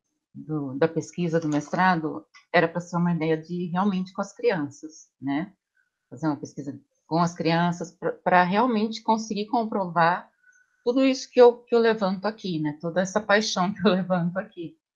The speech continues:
Mas eu precisava realmente de uma, de uma questão científica mesmo, né? Mas daí veio a depressão, aí eu fiquei um, um, um bom tempo afastado das crianças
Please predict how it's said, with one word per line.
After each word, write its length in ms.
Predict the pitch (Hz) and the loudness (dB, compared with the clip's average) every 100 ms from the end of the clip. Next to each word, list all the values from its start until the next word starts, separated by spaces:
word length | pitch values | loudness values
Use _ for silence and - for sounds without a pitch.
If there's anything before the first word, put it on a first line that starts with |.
| _ _ | _ _
Mas 140 | 151 | -6
eu 60 | 156 | -6
precisava 480 | - 175 170 160 165 | -6 -4 2 2 2
realmente 480 | 175 170 156 165 175 | 0 2 0 -2 -6
de 80 | |
uma, 280 | 180 180 185 - _ | -4 -4 -6 -12 _
de 120 | 156 | -8
uma 140 | 165 170 | -4 -4
questão 640 | 175 170 - 156 151 180 262 _ _ _ _ _ | -6 -10 -4 -4 -2 -6 -10 _ _ _ _ _
científica 760 | 170 196 277 - 214 - - 165 | -8 -4 -4 -2 -4 -4 -8 -4
mesmo, 440 | 143 135 127 143 | -2 -4 -6 -6
né? 260 | 139 156 208 _ _ _ _ _ - | -4 -4 -6 _ _ _ _ _ -4
Mas 160 | 175 | -4
daí 340 | 196 185 196 185 | 2 0 0 -4
veio 640 | 175 196 170 156 139 - | -2 0 0 -2 -4 -8
a 80 | - | -6
depressão, 1160 | 147 143 - - 214 226 226 226 214 196 190 196 _ | -2 -2 -4 -2 6 8 8 6 4 0 -6 -10 _
aí 120 | - 160 | -6 -6
eu 40 | |
fiquei 160 | - 160 | -4 -4
um, 160 | 165 - _ _ _ _ - | -4 -6 _ _ _ _ -6
um, 220 | 170 - _ _ - | -6 -6 _ _ -8
um 120 | 165 | -2
bom 240 | 170 185 | 2 2
tempo 280 | 269 175 160 | 0 -6 -4
afastado 480 | 165 170 - 160 147 | -4 -6 -4 -2 -2
das 180 | 160 - | -4 -6
crianças 680 | 160 160 160 180 190 190 | -6 -2 -2 -4 -8 -16